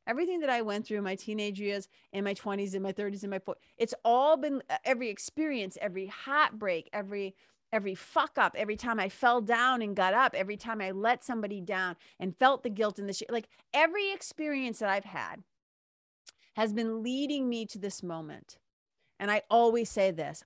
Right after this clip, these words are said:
"I was made for these times. I was made for this because I can hold this. I have a strong inner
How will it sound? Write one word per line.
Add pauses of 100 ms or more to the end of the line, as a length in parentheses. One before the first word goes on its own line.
(100)
"I
was
made
for
these
times.
I
was
made
for
this (580)
because (100)
I
can
hold
this.
I
have
a
strong
inner